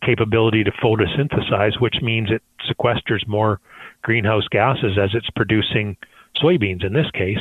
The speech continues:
So just imagine if we were able to put that technology into our forests. And we had forests that could, could swe-,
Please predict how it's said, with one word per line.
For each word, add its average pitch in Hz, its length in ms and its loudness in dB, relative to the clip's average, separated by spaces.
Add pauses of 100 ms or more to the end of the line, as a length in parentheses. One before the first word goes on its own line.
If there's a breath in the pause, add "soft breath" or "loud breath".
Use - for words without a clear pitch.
(120)
So 113 180 2 (540 loud breath)
just 180 160 2
imagine 139 400 2
if 113 140 2
we 127 100 4
were 123 140 6
able 113 180 2
to 104 100 0
put - 220 0 (340)
that 107 200 2 (140)
technology 113 720 0 (160)
into 113 240 0 (140)
our 117 120 2
forests. 170 480 -2 (640 loud breath)
And 110 280 2
we 113 80 2
had 117 340 0
forests 127 420 2
that 107 140 0 (120)
could, 113 180 -2 (140)
could 117 120 -2 (100)
swe-, 117 240 0